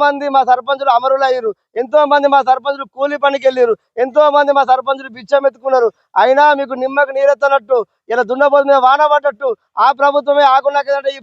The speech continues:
ప్రభుత్వం ఇంకా మూతనాకే ప్రభుత్వం లాగా మీరు ప్రవర్తిస్తున్నారు. అయ్యా కాంగ్రెస్ ప్రభుత్వమా, ఇప్పటికైనా దిగివచ్చి మా సర్పంచుల సమస్యలు తీ-, తీర్చి మీరు వెంటనే మళ్ళీ సర్పంచ్ ఎలక్షన్ పోవాలని హెచ్చరిస్తున్నాను.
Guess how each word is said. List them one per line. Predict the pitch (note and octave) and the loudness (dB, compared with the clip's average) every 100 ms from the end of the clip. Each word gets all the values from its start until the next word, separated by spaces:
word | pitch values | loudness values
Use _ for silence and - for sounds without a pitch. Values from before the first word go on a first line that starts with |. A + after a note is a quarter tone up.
| C4 | -4
ప్రభుత్వం | C#4 C#4+ C#4 | -4 -4 -6
ఇంకా | C4+ B3+ | -6 -6
మూతనాకే | C#4 D4 D4 C#4+ C#4 | -4 0 0 0 0
ప్రభుత్వం | C#4 C#4 C#4 | 0 0 -2
లాగా | C#4 A#3+ C4 | -2 -4 -6
మీరు | A#3 | -2
ప్రవర్తిస్తున్నారు. | B3 C4 G#3+ F3+ A#3+ G#3 - _ _ G3+ | 0 0 -2 -8 -4 -2 -4 _ _ 0
అయ్యా | C4+ D#4 D#4 - _ _ | 4 4 0 -6 _ _
కాంగ్రెస్ | A3 C4 C#4+ | -4 -2 -2
ప్రభుత్వమా, | C4+ C#4 C#4 C#4+ D#4 C#4+ A3+ | 0 -2 -2 0 0 -2 -10
ఇప్పటికైనా | G3 C#4+ C4+ C4+ C#4+ D4 | -8 -2 -2 0 2 0
దిగివచ్చి | C4 C#4 D4 - C#4+ G#3+ _ _ G#3+ | -2 0 0 0 -6 -8 _ _ -2
మా | A3+ | 0
సర్పంచుల | A#3 A#3+ C#4 C4 | 0 0 0 0
సమస్యలు | B3+ B3+ B3+ A3 | -2 -2 -4 -6
తీ-, | A#3+ A3+ G#3 - | -12 -12 -14 -14
తీర్చి | B3+ C4 C#4+ B3+ G3+ _ _ | -12 -10 -6 -6 -8 _ _
మీరు | G#3 A#3 | 0 2
వెంటనే | A#3 B3+ C#4 C#4+ | 2 4 4 4
మళ్ళీ | B3+ C4+ C4 | 2 0 -2
సర్పంచ్ | A#3+ A#3+ B3+ B3+ | -2 -2 -2 -4
ఎలక్షన్ | B3 B3+ A#3 A#3 | -4 -8 -6 0
పోవాలని | C4 C4+ C4+ D4+ D4+ _ - | 2 2 2 -2 -4 _ -12
హెచ్చరిస్తున్నాను. | A3 C#4+ C#4 - C4+ B3 | -4 -2 -2 -4 -2 0